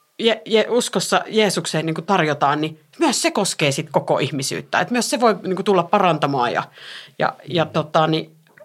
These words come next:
muuttamaan sitä, sitä kokonaisuutta.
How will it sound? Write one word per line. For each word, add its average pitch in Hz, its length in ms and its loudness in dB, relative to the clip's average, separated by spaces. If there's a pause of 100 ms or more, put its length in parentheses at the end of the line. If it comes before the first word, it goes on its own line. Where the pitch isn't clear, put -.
(200)
muuttamaan 160 480 2
sitä, 143 300 0 (240)
sitä 165 280 0
kokonaisuutta. - 840 0